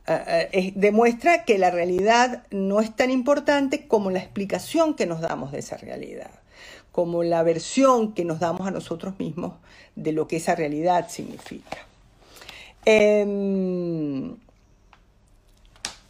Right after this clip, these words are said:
ha habido cosas como que en el confinamiento, los amantes, por ejemplo, las infidelidades, hay infidelidades que han salido a la luz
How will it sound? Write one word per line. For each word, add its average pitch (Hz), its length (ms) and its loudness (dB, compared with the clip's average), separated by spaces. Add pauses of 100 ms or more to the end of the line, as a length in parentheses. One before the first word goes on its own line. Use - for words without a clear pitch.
(1000)
ha 226 60 6
habido 214 440 4
cosas 226 480 4
como 190 320 0
que 190 140 0
en 185 80 0
el 180 120 -2
confinamiento, 190 760 -2
los 170 160 -2
amantes, 180 520 0
por - 200 -8
ejemplo, 156 560 -4
las 156 260 -4 (200)
infidelidades, 170 1000 0
hay 196 240 2
infidelidades 180 800 0
que 190 100 -2
han 180 80 -2
salido 175 300 -2
a - 20 0
la 175 100 -2
luz 262 600 -8